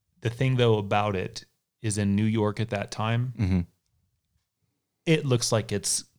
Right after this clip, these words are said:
Speaker 1: completely necessary to be done that way.
Speaker 2: Sure.
Speaker 1: There's not a whole lot of "I'm sorry" in that New York.
Speaker 2: Mm-hmm.
Speaker 1: There's a whole lot of "F you," and that's just gonna have to sort of serve as a verb, a pronoun,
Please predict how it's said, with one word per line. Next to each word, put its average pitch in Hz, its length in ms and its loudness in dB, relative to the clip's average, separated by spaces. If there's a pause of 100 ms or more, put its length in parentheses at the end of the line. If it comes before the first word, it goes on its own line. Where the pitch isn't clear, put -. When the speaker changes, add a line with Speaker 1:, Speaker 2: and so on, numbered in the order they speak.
Speaker 1:
completely 113 540 -2
necessary 92 640 -2
to - 100 -10
be 98 120 -4
done 87 260 -6
that 98 140 -10
way. - 240 -10
Speaker 2:
Sure. 120 300 6 (680)
Speaker 1:
There's 123 180 2
not 123 160 8
a 107 60 6
whole 107 160 4
lot 98 180 4
of 95 100 0
"I'm 92 160 2
sorry" 92 380 0
in 82 80 -4
that 85 180 -6
New 90 80 -8
York. 82 340 -8
Speaker 2:
Mm-hmm. 95 280 4 (320)
Speaker 1:
There's 101 100 -8
a 104 80 4
whole 95 140 4
lot 92 160 2
of 90 100 -4
"F 107 260 2
you," 87 220 -2
and 87 120 -2
that's - 340 -2
just - 240 -4
gonna 95 160 -2
have 95 240 -4
to 101 120 -4
sort 92 280 -2
of 82 80 -8
serve 92 340 0
as 82 320 -2 (120)
a 117 80 0
verb, 95 680 -2 (180)
a 120 80 -4
pronoun, 90 840 0